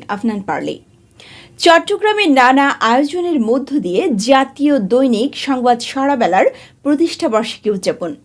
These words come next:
বিস্তারিত দেখুন ডেস্ক রিপোর্টে। জাতীয় দৈনিক সংবাদ সারাবেলার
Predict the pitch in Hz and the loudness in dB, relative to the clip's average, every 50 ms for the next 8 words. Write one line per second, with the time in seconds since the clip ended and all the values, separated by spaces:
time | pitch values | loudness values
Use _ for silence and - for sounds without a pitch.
0 | _ - - 190 - - 196 180 185 190 185 175 190 190 - 320 403 330 277 262 | _ -12 -10 -8 -6 -4 -4 -4 -4 -4 -4 -4 -4 -2 -2 -4 -2 -2 -2 -2
1 | - - - 196 - - 165 160 120 123 123 131 - _ _ - - _ _ _ | -2 -4 -6 -6 -4 -2 -2 -2 -2 -4 -8 -10 -10 _ _ -20 -20 _ _ _
2 | _ _ _ - 226 196 185 302 311 320 311 320 349 381 415 381 233 240 240 247 | _ _ _ -4 -2 0 4 4 4 4 2 0 0 2 2 2 4 4 4 4
3 | 247 233 208 208 240 415 - - - - - 320 302 302 294 311 311 285 - - | 4 2 0 -2 -2 -4 -4 -8 -12 -8 -4 -2 -2 0 0 0 0 -2 -4 -6
4 | - - 294 294 302 302 294 233 - - 277 302 | -6 -2 0 0 2 2 0 0 0 2 2 2